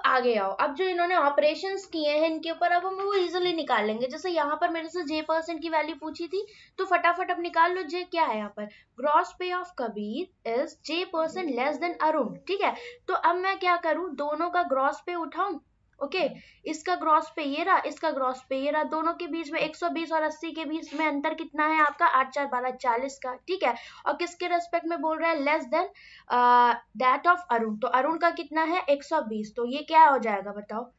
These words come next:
चार तिया बारह, that is one by three। तो ये किसकी फ्रैक्शनल वैल्यू होती है, थर्टी थ्री पॉइंट थ्री थ्री परसेंट, ओके? तो जे परसेंट की वैल्यू अगर इतनी होगी, तो जे की वैल्यू हम यहाँ पर लिख सकते हैं परसेंटज हटा के थर्टी थ्री पॉइंट थ्री थ्री।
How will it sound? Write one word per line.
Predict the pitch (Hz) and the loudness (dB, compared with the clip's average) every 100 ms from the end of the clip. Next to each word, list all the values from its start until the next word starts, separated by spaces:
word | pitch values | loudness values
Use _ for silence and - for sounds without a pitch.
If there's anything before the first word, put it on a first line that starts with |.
| _ _ 277 | _ _ 4
चार | 262 277 | 4 4
तिया | 294 294 | 0 0
बारह, | 277 294 320 | 4 4 4
that | 277 302 | 2 0
is | 302 247 | -2 0
one | 285 285 | -2 2
by | 277 277 | 2 2
three। | 269 240 233 | -2 -6 -2
तो | |
ये | 277 | -2
किसकी | 311 311 349 | -4 -8 -4
फ्रैक्शनल | 330 320 - 330 | -2 -2 -4 -4
वैल्यू | 311 294 302 | -2 -2 -2
होती | 285 311 | -4 -4
है, | 339 | -6
थर्टी | 277 269 269 269 | -2 -4 -4 -8
थ्री | 214 220 214 - | -10 -12 -12 -6
पॉइंट | 220 349 440 - - _ - | -2 -2 -4 -14 -20 _ -8
थ्री | 247 240 247 | -6 -6 -4
थ्री | 349 349 233 | -4 -4 -4
परसेंट, | 214 175 202 190 262 | -4 -6 -10 -8 -8
ओके? | 262 339 - - - | -2 -4 -4 -10 -6
तो | |
जे | 240 269 359 | -4 -2 0
परसेंट | 359 349 359 349 | 2 0 -2 -4
की | 349 | -2
वैल्यू | 320 311 311 | 0 0 2
अगर | 294 285 | 2 2
इतनी | 269 277 294 | 0 -6 -4
होगी, | 269 262 | -2 -4
तो | 302 294 | -8 -4
जे | 220 285 | 0 0
की | 311 | 0
वैल्यू | 311 294 311 320 | 0 0 0 -4
हम | 311 | -2
यहाँ | 285 262 269 | -2 -2 -2
पर | 302 | -4
लिख | 294 | -6
सकते | - 311 311 | -8 -8 -4
हैं | 277 | -2
परसेंटज | 285 277 302 294 285 | -2 -4 -4 -4 -4
हटा | 277 269 | -4 -6
के | 277 330 | -6 -10
थर्टी | 349 269 254 254 262 | -8 -8 -8 -8 -12
थ्री | 247 240 233 | -10 -12 -6
पॉइंट | 233 285 311 | -4 -4 -6
थ्री | 220 226 | -8 -10
थ्री। | 220 202 | -10 -16